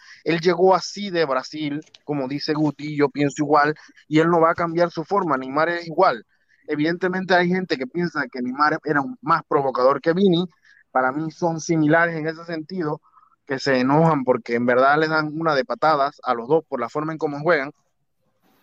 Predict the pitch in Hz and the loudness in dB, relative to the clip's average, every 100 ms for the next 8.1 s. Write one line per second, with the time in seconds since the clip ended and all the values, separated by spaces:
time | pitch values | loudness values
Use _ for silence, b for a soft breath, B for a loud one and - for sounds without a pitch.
0 | _ _ _ _ - 175 196 196 208 175 | _ _ _ _ 0 0 0 -2 0 2
1 | 196 202 196 185 170 156 139 131 185 180 | 0 0 -4 -2 -2 -2 -2 -2 0 -2
2 | 170 165 165 143 147 165 156 139 117 B | -4 -4 -4 -4 -2 -2 -2 -4 -4 B
3 | B - 156 170 190 180 180 160 139 165 | B 0 2 4 4 4 4 4 2 0
4 | 160 165 160 131 123 120 - 170 139 B | 0 2 2 2 2 -2 0 0 0 B
5 | B B _ 135 156 165 - 180 180 180 | B B _ 0 2 2 0 0 0 0
6 | 156 131 117 123 175 165 131 117 147 170 | -2 -4 -4 -4 0 0 -2 -2 0 0
7 | 147 - 156 170 - 135 - 202 - 110 | -2 -6 0 0 0 -6 -4 -6 -4 -8
8 | 104 | -10